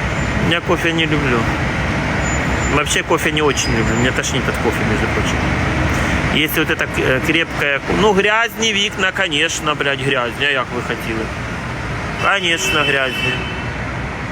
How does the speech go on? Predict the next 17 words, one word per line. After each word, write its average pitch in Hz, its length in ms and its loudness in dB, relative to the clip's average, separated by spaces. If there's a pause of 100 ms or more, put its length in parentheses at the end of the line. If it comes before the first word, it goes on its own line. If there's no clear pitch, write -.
(420)
Ну, 147 60 -2
сколько 160 340 0
комаров 156 360 4
убил 127 220 2
на 127 100 0
тех 127 160 -2
окнах. 120 320 -2 (1200)
Здесь 147 140 0
прекрасно, 139 540 0
конечно. 135 300 0 (4000)
Ну, 196 100 4
чай 240 220 2
могу 170 220 2
выпить, 139 360 2
но 151 60 2
не 160 120 2
хочу. - 280 -2